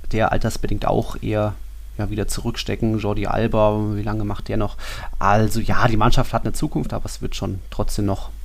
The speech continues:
einiges zu tun geben. Aber bin, blicke ich schon auch eher optimistisch nach vorne, weil Dani Olmo gezeigt hat, in ihm steckt was. Mal gucken, ob der vielleicht nicht doch zu einem großen, einem noch größeren Club wechselt,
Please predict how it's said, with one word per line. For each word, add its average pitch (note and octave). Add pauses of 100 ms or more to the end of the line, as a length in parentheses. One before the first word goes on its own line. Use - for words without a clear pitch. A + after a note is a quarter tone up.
(260)
einiges G#2+
zu -
tun A2+
geben. G2+
Aber G#2+
bin, B2+
blicke F3
ich -
schon E3+
auch -
eher D3
optimistisch C3+
nach B2+
vorne, B2+
weil A2+
Dani A#2
Olmo A#2+
gezeigt A2+
hat, - (260)
in B2+
ihm A#2+
steckt -
was. A2+
Mal G#2
gucken, -
ob -
der A#2
vielleicht A2+
nicht -
doch A#2+
zu -
einem A#2+
großen, A2+
einem - (100)
noch -
größeren A#2+
Club -
wechselt, C#3+